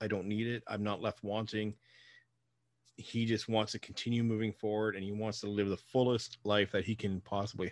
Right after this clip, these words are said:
have. And th-, those are amazing, amazing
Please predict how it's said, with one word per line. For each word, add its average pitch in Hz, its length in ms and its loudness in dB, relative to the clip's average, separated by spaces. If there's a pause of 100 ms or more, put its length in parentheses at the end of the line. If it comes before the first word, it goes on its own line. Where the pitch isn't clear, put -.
have. - 240 -2 (1400)
And 127 140 4
th-, - 120 0
those 175 300 2
are 101 400 4 (400)
amazing, 117 800 2
amazing 104 800 -2